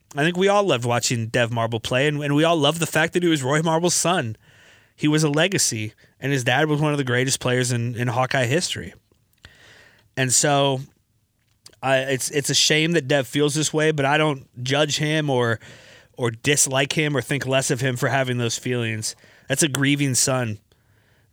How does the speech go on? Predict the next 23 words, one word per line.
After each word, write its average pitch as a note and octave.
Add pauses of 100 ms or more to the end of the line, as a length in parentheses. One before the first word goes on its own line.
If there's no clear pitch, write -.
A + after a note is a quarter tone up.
(120)
And A#2+
again, C3
I, C3
I -
haven't, C#3+
I C3
haven't C#3
been C3+
there. B2
I A#2+
haven't C3
lost B2
a A#2+
parent, B2
so B2+
I B2+
don't C3+
know C3+
what B2
that B2
does A#2+
to A#2+
somebody. A2